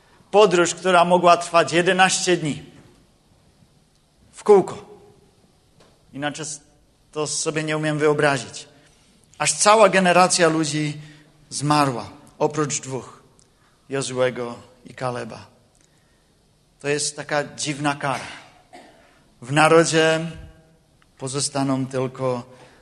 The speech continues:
dwaj starzy ludzie. Inaczej wszyscy młodzi. A dwaj starzy ludzie. Niewyobrażalne. Teraz mamy tutaj Kaleba,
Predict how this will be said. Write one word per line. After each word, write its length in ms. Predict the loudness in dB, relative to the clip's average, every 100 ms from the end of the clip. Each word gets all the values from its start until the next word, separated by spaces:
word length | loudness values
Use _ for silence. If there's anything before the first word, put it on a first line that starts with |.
| _ -20
dwaj 600 | -8 4 6 6 2 -8 -14
starzy 480 | -14 -10 -8 -8 -10
ludzie. 340 | -10 -10 -12 -20 -20 _ _ _ _ _ _ _ _ _ _ _ -12
Inaczej 420 | -8 -8 -8 -12
wszyscy 500 | -10 -10 -6 -4 -4
młodzi. 380 | -4 -4 -8 -20 -20 _ _ _ _ _ _ _ _ _ _ _ _ _ _ _ _ _ _ _ _
A 40 | -12
dwaj 280 | -4 -2
starzy 340 | -2 -10 -14 -16
ludzie. 260 | -18 -20 -20 _ _ _ _ _ _ _ _ _ _ _ _ _ -12
Niewyobrażalne. 800 | -8 -6 -6 -6 -6 -10 -14 -20 _ _ _ _ _ _ _ _ _ _ _ _ _ _ _ _ _ _ _ _ _
Teraz 220 | -10 -6
mamy 200 | -6 -6
tutaj 280 | -4 -4 -2
Kaleba, 480 | 0 0 0 -2